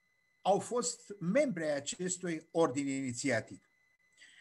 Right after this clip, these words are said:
El a înflorit în principal, eh, cam în, eh, trei, eh,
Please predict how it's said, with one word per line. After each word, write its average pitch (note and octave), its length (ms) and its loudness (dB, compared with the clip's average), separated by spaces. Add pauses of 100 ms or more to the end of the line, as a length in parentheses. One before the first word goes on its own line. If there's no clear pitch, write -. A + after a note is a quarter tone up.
(120)
El A3 180 4
a C4 60 8
înflorit G#3 540 2
în G3+ 140 0
principal, F#3+ 800 0
eh, F#3 120 -2
cam F#3 240 2
în, F3+ 200 -4
eh, E3+ 320 -4 (340)
trei, G3+ 360 4
eh, F3+ 640 -2